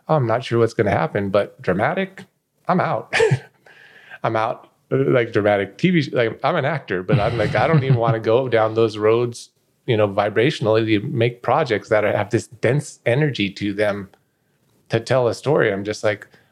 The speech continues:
what if we focus so much on love, so much on God's light, so much on beauty and glory and perfection and magnificence that that's what we experience, and do that o-, over and over and over and anchor yourself into the present moment, which is all those things.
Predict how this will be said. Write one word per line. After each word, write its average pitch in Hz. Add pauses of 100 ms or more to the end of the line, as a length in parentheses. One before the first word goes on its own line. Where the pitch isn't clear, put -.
(120)
what 139
if 135
we 160
focus 131
so -
much 127
on 110
love, 110
so -
much 117
on 107
God's 110
light, 110
so 120
much 123
on 107
beauty 113
and 107
glory 110
and 101
perfection 107
and 104
magnificence 110 (320)
that 98
that's 107
what 113
we 107
experience, 110 (640)
and 92
do 104
that 101
o-, 113 (100)
over 107
and 101
over 107
and 104
over 110
and 104
anchor 107
yourself 104
into 104
the 98
present 101
moment, 113
which 107
is 120
all 107
those 107
things. 117